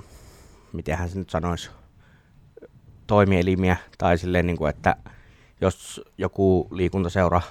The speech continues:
joukkue tai näyttelmäkerho ynnä muu tarvii rahoitusta johonkin, niin meillä on siihen sitten, niin kuin, oma-, omasta budjetista varattuna, niin kuin, rahaa, että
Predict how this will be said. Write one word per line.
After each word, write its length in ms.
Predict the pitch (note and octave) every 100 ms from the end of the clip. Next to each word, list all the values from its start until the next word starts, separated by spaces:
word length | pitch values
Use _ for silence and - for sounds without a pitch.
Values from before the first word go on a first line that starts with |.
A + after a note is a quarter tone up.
| -
joukkue 560 | - F2 F2 - E2 F2 - - _ _ _ _ _ _ _
tai 460 | F2 E2 E2 D#2+ D2+ -
näyttelmäkerho 720 | E2 E2 - E2+ E2+ E2+ F2
ynnä 180 | - F2
muu 360 | E2+ F2 F2 F2 - _ _
tarvii 460 | F2 D#2 F2 F2 E2
rahoitusta 480 | F#2 F#2+ F2+ -
johonkin, 420 | C3 B2 B2 A#2 A#2 -
niin 100 | G2
meillä 300 | G2+ G2 F#2
on 80 | G2
siihen 300 | F2+ G2 F2
sitten, 340 | - D#2 E2+
niin 120 | E2+
kuin, 200 | E2 F2+ - - - - - -
oma-, 320 | - G2 F#2+ F#2 _
omasta 360 | A#2 A2 G2+ G#2
budjetista 560 | G2+ F#2+ F2+ F2 -
varattuna, 580 | F2 F2 F2 - D#2+ E2+
niin 160 | D#2 D#2+
kuin, 140 | -
rahaa, 380 | - D#2 D#2 D2+
että 340 | - - -